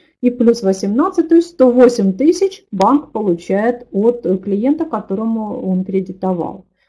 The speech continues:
Он возвращает сто тысяч базовые, да, вложения и еще десять тысяч возвращает клиенту, потому что он брал деньги на вклад и обещал,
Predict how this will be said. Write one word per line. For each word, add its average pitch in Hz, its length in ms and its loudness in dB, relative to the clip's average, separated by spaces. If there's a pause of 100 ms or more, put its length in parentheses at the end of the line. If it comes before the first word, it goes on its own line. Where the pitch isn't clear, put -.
(120)
Он 330 220 6
возвращает 330 880 4
сто 233 640 0 (200)
тысяч 208 540 -2
базовые, 180 640 0
да, 277 160 0
вложения 190 680 0
и - 180 -4
еще 240 500 0
десять 196 520 -4
тысяч 170 400 -6
возвращает 175 680 -4
клиенту, 190 720 -4 (260)
потому 196 400 0
что 185 240 -4
он 180 200 -2
брал 175 320 0
деньги 165 500 -4 (380)
на 196 500 -4
вклад 202 640 -4
и 233 120 -2
обещал, 247 720 -2